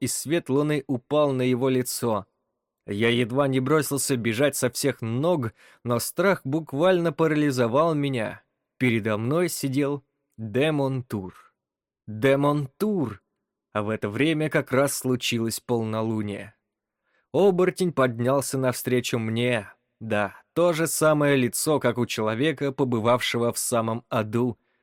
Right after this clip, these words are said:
бледная как мел, горящие глаза. «Не бойтесь, мой друг»,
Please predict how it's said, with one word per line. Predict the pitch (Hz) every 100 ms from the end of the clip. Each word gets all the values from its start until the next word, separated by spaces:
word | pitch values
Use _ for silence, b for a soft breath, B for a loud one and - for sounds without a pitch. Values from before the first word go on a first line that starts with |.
| _ -
бледная | 101 113 139 151 143 147 143
как | 139 123 117
мел, | 110 107 104 - _ -
горящие | 101 104 107 120 - 120 117
глаза. | 104 110 104 113 107 98 _ _ _ _
«Не | - 110 147
бойтесь, | 180 196 120 - - -
мой | 101 98 101
друг», | 101 107 95 -